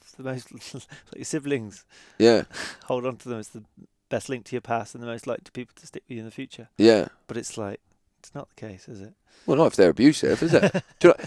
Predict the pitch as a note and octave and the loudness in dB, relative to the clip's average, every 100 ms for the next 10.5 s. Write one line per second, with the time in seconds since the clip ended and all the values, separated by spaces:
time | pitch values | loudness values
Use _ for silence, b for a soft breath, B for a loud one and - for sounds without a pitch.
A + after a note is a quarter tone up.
0 | B - G3+ G#3+ - C#3 C#3+ C3+ C#3+ - | B 2 2 2 2 4 4 6 6 4
1 | A#2 G#2+ G2 G#2+ G#2 - G#2+ A2 A#2 G#2+ | 2 2 4 2 2 0 0 0 -2 -2
2 | A2 A#2+ - G#2 - G2+ G2+ G2+ G2+ F#2+ | 2 2 4 2 2 0 2 2 2 4
3 | F#2+ G#2 G2 F#2 - F2 F2 - - _ | 4 4 4 4 4 4 4 0 -20 _
4 | _ _ _ _ _ _ _ _ _ _ | _ _ _ _ _ _ _ _ _ _
5 | _ _ _ G2+ F#2 F2 F#2+ A2 G#2+ A2+ | _ _ _ -2 0 0 0 0 0 0
6 | F#2+ F#2 - G2+ G2+ F#2 E2+ F2 F#2 - | 0 -2 0 0 2 2 0 0 -4 0
7 | G2+ G2 F#2 F2 - F2+ F2+ F2 - _ | 4 4 2 -2 -2 2 2 0 -6 _
8 | _ F#2 F2+ F2 E2+ - _ _ _ _ | _ -4 -2 -2 -4 -10 _ _ _ _
9 | _ _ _ _ _ _ _ _ _ _ | _ _ _ _ _ _ _ _ _ _
10 | F#2 E2+ D#2+ F2+ F2+ | 0 2 4 4 2